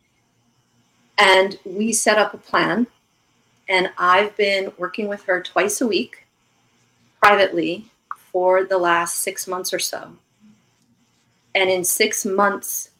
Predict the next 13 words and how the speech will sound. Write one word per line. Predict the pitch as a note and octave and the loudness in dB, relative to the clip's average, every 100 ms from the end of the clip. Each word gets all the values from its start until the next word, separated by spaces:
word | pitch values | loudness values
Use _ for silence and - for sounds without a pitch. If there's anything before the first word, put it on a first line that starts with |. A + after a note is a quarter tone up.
| _ _ _ _ _ _ _ | _ _ _ _ _ _ _
the | F#3+ | -8
transformation | - - - G#3 - A3 G3 G3 F#3+ G#3 G#3 G#3 - - | -4 2 2 2 -2 -2 -2 0 -2 -2 -4 -8 -10 -12
in | F3 | -10
this | E3+ A#3 - | -8 -6 -6
woman | F#3 E3+ E3 A#3+ B3 _ _ _ _ _ _ _ _ _ _ | -6 -6 -2 -4 -4 _ _ _ _ _ _ _ _ _ _
is | F#3+ F#3 F#3 F#3 - - - _ _ _ | 2 4 2 -2 -8 -10 -16 _ _ _
mind-blowing. | F3+ F3+ F3+ E3 D#3 D3+ - _ _ _ _ _ _ _ _ _ | -8 -4 -2 -2 -4 -6 -10 _ _ _ _ _ _ _ _ _
And | F3+ F3 | -10 -4
she | - F#3+ | -2 0
will | G3 | 0
tell | G3 - F#3 | -2 -2 -2
you | G#3 | 0
herself | G#3 G#3+ - F3 D#3+ - _ | -2 -4 -4 -2 -4 -10 _